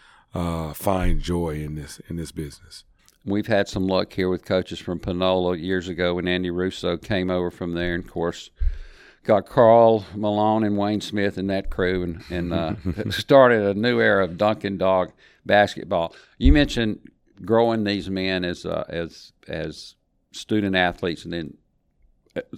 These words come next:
Speaker 2: at some point in their career, nobody's gonna ask them to shoot a free throw anymore. They
Speaker 1: That's
Speaker 2: gotta go to the
Speaker 1: correct.
Speaker 2: bank or, or get this utility fixed or build a bridge.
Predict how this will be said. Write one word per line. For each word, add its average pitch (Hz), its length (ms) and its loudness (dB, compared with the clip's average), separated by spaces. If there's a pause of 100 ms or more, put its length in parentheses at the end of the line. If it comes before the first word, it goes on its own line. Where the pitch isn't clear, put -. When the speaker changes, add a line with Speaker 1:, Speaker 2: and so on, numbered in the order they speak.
(120)
Speaker 2:
at 110 140 -2
some 151 260 4
point 107 320 0
in 87 80 -2
their 90 160 -2
career, 90 400 0
nobody's 92 360 2
gonna 90 160 -2
ask 90 200 0
them 85 120 -8
to 80 40 -6
shoot 85 220 -8
a 80 40 -6
free 98 240 -4
throw 78 260 -6
anymore. 71 340 -8
They 80 100 -6
Speaker 1:
That's 82 120 -2
Speaker 2:
gotta - 80 -4
go 98 60 0
to 98 60 4
the 104 60 4
Speaker 1:
correct. 90 140 -2
Speaker 2:
bank 95 400 -2
or, 78 140 -8 (460)
or 78 220 -10 (440)
get 95 140 -6
this - 180 -10
utility 98 500 -2
fixed 101 360 -2
or 85 140 -6 (300)
build 107 200 2
a 92 60 2
bridge. 98 480 2